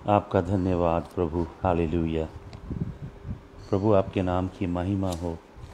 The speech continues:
प्रभु, आपकी स्तुति करते हैं,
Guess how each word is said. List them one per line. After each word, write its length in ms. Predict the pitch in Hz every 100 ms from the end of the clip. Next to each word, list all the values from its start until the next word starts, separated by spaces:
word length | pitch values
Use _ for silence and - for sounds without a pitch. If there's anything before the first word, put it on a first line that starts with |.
| - - - - -
प्रभु, 540 | - - - 98 107
आपकी 380 | 101 95 - 101
स्तुति 420 | 92 - 95 -
करते 380 | 101 87 78 90
हैं, 120 | 85